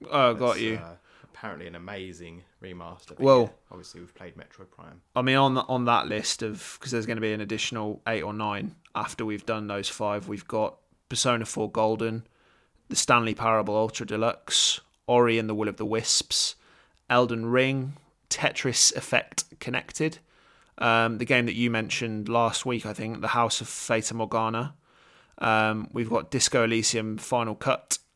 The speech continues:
Speaker 1: and then God of War Ragnarok. So even though we've only got five left in the original list that we're working from, um, of which there are some big games in, you know, you've got Witcher, Mario Odyssey, Zelda, um, you know, you've then got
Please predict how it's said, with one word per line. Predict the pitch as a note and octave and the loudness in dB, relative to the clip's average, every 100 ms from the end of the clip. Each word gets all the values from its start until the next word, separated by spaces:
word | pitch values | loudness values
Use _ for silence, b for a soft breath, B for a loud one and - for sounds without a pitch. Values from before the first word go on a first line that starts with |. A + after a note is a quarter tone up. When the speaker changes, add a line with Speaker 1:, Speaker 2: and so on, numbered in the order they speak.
| - | 0
Speaker 1:
and | A2+ G#2+ | 2 2
then | G#2+ G#2+ | -2 -4
God | A2 A2 | -2 -2
of | G#2+ | 0
War | G#2+ A2 | 0 2
Ragnarok. | G#2+ G#2 G2+ G2+ - - - _ | 2 0 -4 -6 -6 -10 -16 _
So | - - A2 A2 G#2+ b b b - | 0 4 4 2 0 b b b 0
even | C3+ B2+ | 2 4
though | B2+ A#2+ | 4 4
we've | A#2 | 4
only | B2 A#2+ | 2 0
got | A2+ - | -2 -4
five | - B2 A2 | 0 2 2
left | A2 A2 - - - | 2 0 -2 -10 -12
in | - A#2 A2 G#2+ - | -6 -6 -4 -8 -4
the | A2+ G#2+ G#2+ G#2 - _ | -2 0 -2 -8 -16 _
original | A#2+ B2 A#2 A#2 G#2+ G#2 - | -2 0 0 -4 -6 -8 -4
list | B2 A2+ - | -2 -2 -4
that | - | -4
we're | A2+ | 0
working | A2 A2 - A2+ | 0 0 -2 -10
from, | G#2 A#2 A#2+ B2+ - | -4 -2 -2 -4 -4
um, | A#2+ A2+ A2+ F#2 - | 0 0 -4 -10 -8
of | A2+ | -4
which | A#2+ F#2+ | -2 -2
there | A2+ G#2+ | 0 0
are | G#2+ | 0
some | - G#2 | -4 -4
big | G#2+ | -6
games | F#2+ A2+ A2 G#2 | -4 -4 -4 -6
in, | A2 | -8
you | A2 | -6
know, | G#2+ | -6
you've | G#2+ | -6
got | G#2+ F#2 | -6 -6
Witcher, | A2+ - A2+ G#2+ G#2+ - | -6 -4 -4 -4 -6 -12
Mario | - A2+ A2 G#2+ | -6 -2 0 0
Odyssey, | G#2+ G#2+ A2+ A2 | 0 0 -2 -2
Zelda, | G#2 A2+ G#2+ A2 A2 - b b b b b - | -2 -2 0 -2 -2 -6 b b b b b -6
um, | A2+ G#2+ G#2+ A2 G#2+ - _ | -2 0 0 -4 -8 -12 _
you | B2 | -2
know, | G#2+ | 0
you've | G#2+ G#2+ | -2 -2
then | A2+ G#2+ | -2 0
got | G#2+ A2 | 0 0